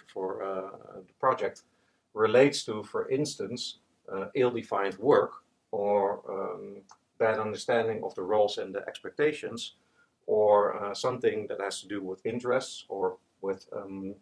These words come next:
uh, turbulence in the team dynamics, or, uh, whatever it could be that, uh, s-, that causes the counterproductive, uh, mood. So, as a change manager,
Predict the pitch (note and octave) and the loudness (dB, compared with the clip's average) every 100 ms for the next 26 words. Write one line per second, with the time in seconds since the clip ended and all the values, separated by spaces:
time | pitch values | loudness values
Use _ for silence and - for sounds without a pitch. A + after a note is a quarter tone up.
0 | _ - - - B2 A2 G2+ G2 - A2 | _ -16 -14 0 4 4 2 -4 -6 -8
1 | - C#3 C3+ B2+ B2 C3 B2+ - _ _ | -8 -6 -4 -2 0 -2 -4 -10 _ _
2 | _ _ - G2 G2 A#2 A2 G#2 G#2 G#2+ | _ _ 0 4 6 4 0 -4 -4 -4
3 | - - - - _ - A#2 D#3+ F3 B2 | -6 -8 -14 -18 _ 0 6 8 8 6
4 | B2 - A#2 A2+ G#2+ - A2 G#2+ - A2 | 2 -2 -4 -4 -8 -4 -2 -2 -2 -4
5 | A2 - - A2+ G#2+ - E3 B2+ A#2 - | -4 -4 -4 -4 -2 2 2 2 -2 0
6 | A2 A2+ A2+ - - A#2 - A2 A#2 A2 | 0 2 0 0 -4 -4 -4 -6 -4 -2
7 | A2 F#3+ - - _ _ - - _ - | 2 2 2 -2 _ _ -20 -20 _ 2
8 | D#3 D3+ D#3+ - _ _ _ _ _ - | 10 10 10 2 _ _ _ _ _ -16
9 | - F3 D#3 C3 G#2+ - E3+ E3 C#3+ C#3 | -2 2 2 2 2 6 6 6 2 2
10 | A#2+ B2+ C3 | 2 2 2